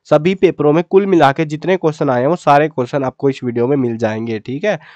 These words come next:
तो majority of the chances रहेंगे इन क्वेश्चंस में से अच्छे रिपीट होने के। और साथ में अगर आप चाहो तो additionally दो, दो चार क्वेश्चन अगर आपको लग रहे हैं कि ये भी आ सकते हैं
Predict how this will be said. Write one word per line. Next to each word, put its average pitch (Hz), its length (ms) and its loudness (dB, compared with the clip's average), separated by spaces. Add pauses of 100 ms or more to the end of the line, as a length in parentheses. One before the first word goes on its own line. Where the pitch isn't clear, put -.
(200)
तो 156 300 4
majority 185 520 4
of 196 40 -6
the 190 120 -2
chances 175 300 0
रहेंगे 156 300 0
इन 156 140 0
क्वेश्चंस 147 480 -4
में 156 80 0
से 151 80 -2
अच्छे 151 260 -2
रिपीट 131 300 -4
होने 127 220 0
के। 180 180 -4 (360)
और 156 340 4 (920)
साथ 156 300 2
में 160 100 4
अगर 156 140 4
आप 151 120 2
चाहो 139 280 0
तो 156 100 2
additionally 135 520 0
दो, 127 120 -6 (120)
दो 131 200 -2
चार 131 200 0
क्वेश्चन 127 320 -2
अगर 131 160 2
आपको 127 200 0
लग 139 220 2
रहे 143 140 4
हैं 135 100 2
कि 143 100 -4
ये 139 100 4
भी 135 140 0
आ 135 120 4
सकते 127 320 -6
हैं 214 100 -4